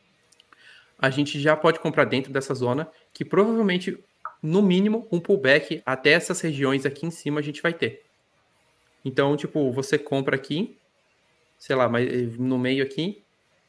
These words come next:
vende mais ou menos aqui, já ganhou vinte e cinco por cento em cima do seu capital, tirando as altcoins que, por exemplo, o Ethereum vai dar um bom ponto de compra, que a gente pode olhar depois, e vai voltar até essa região aqui, tran-,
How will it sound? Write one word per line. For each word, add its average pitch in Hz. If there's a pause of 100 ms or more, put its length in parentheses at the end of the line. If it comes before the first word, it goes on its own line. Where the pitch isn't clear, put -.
(100)
vende 143
mais 139
ou 147
menos 143
aqui, 147
já 185
ganhou 175
vinte 180
e -
cinco 185
por 190
cento 170
em 170
cima 165
do 160
seu 165
capital, 160
tirando 185
as 185
altcoins 185
que, 170 (320)
por 139
exemplo, 135
o 147
Ethereum 143
vai 123
dar 127
um 131
bom 123
ponto 151
de -
compra, 131
que -
a 117
gente 117
pode 117
olhar 113
depois, 127 (460)
e 143
vai 147
voltar 160 (440)
até 127
essa 156
região 151
aqui, 143
tran-, 170